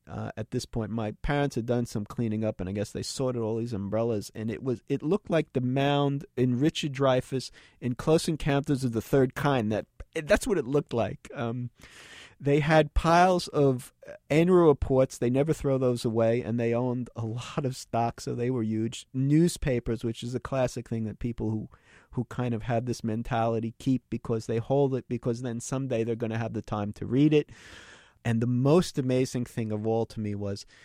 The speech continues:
my uncle apparently would open up bank accounts in the fifties and sixties. At that time, he would open up a lot of them because they gave you a present depending on how much you deposited in the account. And I found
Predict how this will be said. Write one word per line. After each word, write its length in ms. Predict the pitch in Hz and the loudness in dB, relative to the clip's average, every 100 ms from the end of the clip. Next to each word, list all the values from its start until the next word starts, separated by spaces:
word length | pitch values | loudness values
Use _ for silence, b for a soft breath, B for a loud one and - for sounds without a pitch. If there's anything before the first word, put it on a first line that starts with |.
| b b | b b
my 200 | 117 120 113 | -2 0 2
uncle 460 | 135 180 - 160 | 2 0 0 0
apparently 600 | 131 - 127 120 113 113 - | 0 0 0 0 -2 -2 -2
would 240 | 120 120 - | -2 -2 2
open 340 | 135 139 135 | 2 2 0
up 180 | 127 120 | 0 -2
bank 280 | 120 135 - | -2 -2 -4
accounts 480 | 113 117 110 - 110 | -6 -4 -4 -4 -4
in 60 | |
the 100 | 107 | -4
fifties 600 | - 139 - 135 127 117 | -4 -4 -4 -4 -4 -4
and 140 | 110 - | -8 -8
sixties. 560 | - 151 - 120 110 - | -8 -8 -6 -6 -4 -8
At 160 | 113 | -4
that 260 | 127 135 - | -2 -2 -6
time, 420 | - 131 127 123 | -6 -4 -2 -4
he 120 | 120 | -2
would 120 | 117 123 | 0 2
open 280 | 131 127 | 2 0
up 120 | 120 113 | -4 -2
a 40 | |
lot 240 | 113 131 | 0 0
of 80 | 139 | 0
them 160 | 117 110 | -2 -4
because 320 | 113 - 113 | -4 -4 -4
they 120 | 120 | -4
gave 300 | 123 131 143 | -2 -2 0
you 160 | 135 117 | 0 0
a 60 | |
present 640 | - - 165 175 123 107 - | -2 -4 0 0 0 -4 -4
depending 440 | 107 135 127 117 | -4 -2 -2 -2
on 100 | 107 | -6
how 260 | 107 127 131 | -4 -2 0
much 440 | 123 120 - - b b b b - | 2 2 2 -8 b b b b -2
you 180 | 120 | 0
deposited 640 | 113 110 - 117 120 123 117 | 0 -2 -2 0 0 -2 -4
in 160 | 110 | -4
the 120 | 113 | -4
account. 440 | 107 - - 175 - b b b b | -6 -10 -8 -8 -8 b b b b
And 160 | 127 123 | -4 -2
I 240 | 151 269 | -2 -4
found 460 | - 151 143 135 | -4 -2 -2 -4